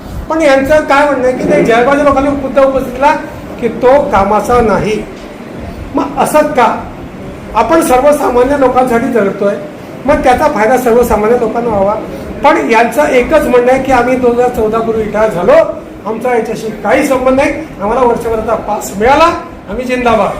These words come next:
साहेब, मग वर्षभराचा पास मिळाल्यामध्ये अर्धवट घेतला ना, त्याच्यातही कुठे इतर सवलती घेतल्या. मग याच्यासाठी पुढे संघर्ष यांच्याशी पण करावा लागेल आणि प्रशासनाशी पण करावा लागेल.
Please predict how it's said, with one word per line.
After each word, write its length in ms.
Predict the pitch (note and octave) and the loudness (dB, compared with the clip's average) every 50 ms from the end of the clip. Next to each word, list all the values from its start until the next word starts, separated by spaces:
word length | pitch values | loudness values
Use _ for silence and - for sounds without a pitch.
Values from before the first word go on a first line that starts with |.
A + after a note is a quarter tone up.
| - - - - - - - - - - - - - - - - - - - - - - F3 - - - - - - - - - - - - - - - - | -10 -12 -12 -14 -14 -16 -16 -18 -18 -18 -18 -16 -16 -16 -16 -16 -16 -16 -16 -16 -16 -14 -14 -16 -16 -16 -16 -16 -16 -16 -16 -16 -16 -16 -16 -14 -14 -14 -8
साहेब, 460 | - B3+ B3 C#4 D4+ D4+ D4+ D4+ A#3+ | -2 2 2 4 2 2 0 0 0
मग 260 | B3 B3 A#3+ A#3 - | 0 0 0 -2 -4
वर्षभराचा 360 | A#3+ A#3 A#3 A#3+ C4 C4 C4+ C4+ | -4 -2 -2 0 0 0 0 0
पास 280 | C4+ C4 B3 B3 B3 | 2 2 0 2 2
मिळाल्यामध्ये 440 | B3+ B3+ B3+ C4 C4 C4 C4+ C#4+ C#4+ C#4+ - - - - - A3+ | 0 0 2 2 2 2 2 2 2 0 -2 -6 -8 -8 -2 0
अर्धवट 400 | A3 A3 A3 A#3 - D4+ D4+ C4 | 2 2 4 4 4 2 2 2
घेतला 240 | A#3+ A3+ - A3+ A3 | 0 0 0 0 2
ना, 360 | D4 E4 E4 E4 - - - - - - - - - - - - | 4 4 2 2 0 -2 -6 -8 -10 -12 -14 -14 -16 -16 -10 -6
त्याच्यातही 420 | - A#3 A#3 C4 C4+ C4+ C#4 D4 D4 | -4 -2 0 0 2 2 2 2 0
कुठे 480 | C#4+ C#4 C4+ C4+ D4 D4 D4 D4 C#4 | 0 0 2 4 4 4 2 2 -2
इतर 240 | C4 C4 D4+ D4 C#4+ | -2 0 2 2 2
सवलती 340 | C#4 C4+ B3+ B3 B3+ B3+ C#4 | 4 2 2 2 2 2 2
घेतल्या. 380 | B3+ A3+ - - A#3+ A#3 - - - - - - - - - - - - - - - - - - - - - - - - - - - | 2 2 4 4 4 2 2 0 -4 -10 -12 -14 -16 -16 -16 -16 -16 -16 -16 -16 -18 -16 -18 -18 -16 -16 -16 -16 -16 -16 -14 -4 -2
मग 100 | B3+ D4+ | 0 2
याच्यासाठी 340 | D4+ C4+ - D4+ C#4 D4 - | 2 2 2 2 2 0 0
पुढे 280 | - D4+ C#4+ D4+ D#4+ | 0 0 0 2 2
संघर्ष 380 | - - C#4 B3 B3 C#4 C4 C#4 | 2 2 2 2 2 2 2 2
यांच्याशी 460 | D#4+ D4 A#3+ - - C#4+ A#3+ A#3 D4 | 2 2 0 0 0 0 0 0 2
पण 80 | D#4+ D#4+ | 2 2
करावा 260 | D#4+ D4 D4 D4 D4 | 4 4 4 4 4
लागेल 200 | D#4+ E4 E4 - - - - - - | 4 2 0 -2 -6 -10 -14 -8 -4
आणि 180 | G#3 A#3 B3 B3 | -2 0 0 2
प्रशासनाशी 480 | A3+ G#3 - - G#3 - C4+ C#4 C#4+ E4 | 0 -2 -2 -4 -2 0 2 2 4 4
पण 120 | E4 E4 | 4 4
करावा 180 | D#4+ C#4+ C#4 C4+ | 4 4 4 4
लागेल. 240 | C4+ C4 A#3+ F#3+ | 4 2 0 -2